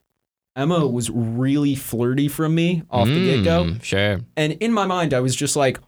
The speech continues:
Speaker 1: "Hold on now. Hold on now." First off, she's seventeen.
Speaker 2: Mm-hmm.
Speaker 1: Secondly,
Speaker 2: Mm-hmm.
Speaker 1: now, I'm not the type of guy that I was brought up.
Speaker 2: <laughs>
Speaker 1: I don't know how to explain it, but
Speaker 2: Uh-huh.
Speaker 1: basically, I was brought up to,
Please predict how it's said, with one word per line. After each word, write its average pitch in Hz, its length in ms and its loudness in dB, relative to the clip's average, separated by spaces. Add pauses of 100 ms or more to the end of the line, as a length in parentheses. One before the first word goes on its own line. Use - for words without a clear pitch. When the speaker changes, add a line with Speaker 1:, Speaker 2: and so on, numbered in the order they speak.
(100)
Speaker 1:
"Hold 226 340 0
on 120 180 0
now. 101 440 0
Hold 196 340 0
on 113 180 0
now." 104 280 0
First 190 320 -2
off, 107 140 0
she's 117 200 -2
seventeen. 95 440 0 (200)
Speaker 2:
Mm-hmm. 139 140 -4
Speaker 1:
Secondly, 185 720 2
Speaker 2:
Mm-hmm. 110 220 2 (920)
Speaker 1:
now, 160 440 0 (680)
I'm 220 320 0
not 165 260 2
the 131 80 -4
type 131 280 0
of 101 120 -2
guy 135 440 0
that 932 560 2
I 185 260 0
was - 120 -2
brought 147 420 0
up. 135 240 0 (500)
Speaker 2:
<laughs> - 500 -14
Speaker 1:
I 160 80 -2
don't 165 140 0
know 120 80 0
how 110 140 0
to 107 80 2
explain 98 400 -2
it, - 80 -8
but 131 100 -2
Speaker 2:
Uh-huh. 98 80 2
Speaker 1:
basically, 95 520 2
I 254 140 2
was 254 180 0
brought 143 300 0
up 139 240 -2
to, 117 300 -2